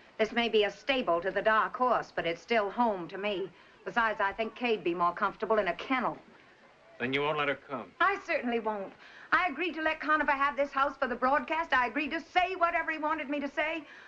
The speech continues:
Speaker 1: I even agreed to let him use the kids, even though I don't believe that that gang of parasites could elect a rat catcher, even though I know that they're killing Grant. They're slicing him up sliver by sliver until there's nothing. And now they want me to invite that woman to this house and pose with her?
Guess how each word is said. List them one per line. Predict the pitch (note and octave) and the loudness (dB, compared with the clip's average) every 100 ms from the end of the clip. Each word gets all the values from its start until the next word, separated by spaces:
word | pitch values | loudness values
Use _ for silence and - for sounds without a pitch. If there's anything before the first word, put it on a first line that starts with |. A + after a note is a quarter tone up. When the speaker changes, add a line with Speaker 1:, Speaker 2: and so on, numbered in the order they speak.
| - | -4
Speaker 1:
I | D#4+ F#4+ | -2 -2
even | F4+ | -6
agreed | E4 F4 D4 | -4 -6 -2
to | D#4+ | 0
let | D#4 | 2
him | D4 | 4
use | D4+ D#4+ | 2 2
the | D#4 | 0
kids, | D#4 D#4+ F#3+ F#3 - - - | 0 0 0 -2 -12 -20 -10
even | D#4 D4+ | -6 -2
though | D#4 D4 | 0 0
I | - | 0
don't | C#4 C#4 | 0 2
believe | C#4 C#4+ | -2 -2
that | A#3+ | 0
that | B3+ C4+ | 0 -2
gang | B3 A#3+ C4+ | -2 0 -2
of | C4 | -2
parasites | C4+ C#4 C#4 C#4+ D4 D4 | -2 -2 -2 -2 -2 -2
could | C#4 | 0
elect | C4 C#4 C4 | 0 -2 -4
a | |
rat | A3 C#4+ - | -2 -4 -4
catcher, | - F#3+ - F3 - - - | -6 -6 -4 -8 -8 -18 -2
even | E4 D#4+ | 2 4
though | D#4+ | 2
I | D#4 | 0
know | D#4+ | -2
that | D#4+ | 0
they're | D#4 E4 | -2 -2
killing | - F#4 F#4 A#3 | 0 2 2 0
Grant. | G3+ G3+ F3 E3+ - - - | -2 -2 -2 -4 -6 -20 -2
They're | C4+ C4+ | -2 -2
slicing | C4 E4 E4 E4+ | -2 -2 0 -2
him | D#4+ | 0
up | E4 - | -2 -2
sliver | C4 C#4+ D4+ | -4 -2 0
by | - C#4 | -2 -4
sliver | - D#4 A#3 | -2 0 0
until | G#3+ A#3+ | -2 0
there's | A3+ A3+ | 0 0
nothing. | C4+ C4+ B3+ - - - G#3 | -2 -4 -6 -10 -20 -10 -2
And | |
now | A3 C4+ | 0 0
they | C4 | 0
want | A#3+ B3+ | 2 2
me | B3+ | 2
to | A3+ | 0
invite | G#3+ A3+ C4 | 2 2 0
that | B3+ A3+ | 0 0
woman | A3+ C4 E4 | 2 2 0
to | D#4+ | -2
this | D#4 D#4 | -6 -2
house | D#4+ E4+ A#3 | -2 0 -4
and | G3+ | -2
pose | - D#4 E4 C#4+ | 0 2 2 4
with | E4+ | 2
her? | F#4 | 2